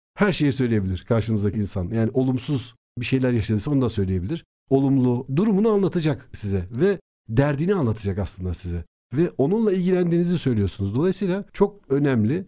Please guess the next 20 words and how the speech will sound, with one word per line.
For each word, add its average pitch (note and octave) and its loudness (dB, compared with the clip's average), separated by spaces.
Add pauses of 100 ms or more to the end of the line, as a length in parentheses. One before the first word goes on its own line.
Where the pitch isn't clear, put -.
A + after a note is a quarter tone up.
(120)
son D3+ -2
derece A2+ 2
önemli A#2+ 2
olduğunu G#2+ 0
düşündüğüm G#2 -6
ikinci B2+ -2 (260)
olumlu C#3 2 (180)
kelime. A2 0 (260)
Bu E3 0
kelimeleri G3+ 0
kullanmakta D#3+ 0
cömert C#3+ 0
davranmak A2+ 0
çok G2+ -2
önemli. F2 -2 (360)
Çok C#3 0
önemli A#2 0
çünkü C#3+ -2 (180)
bunu G#3+ 0
kullandığımızda F3 0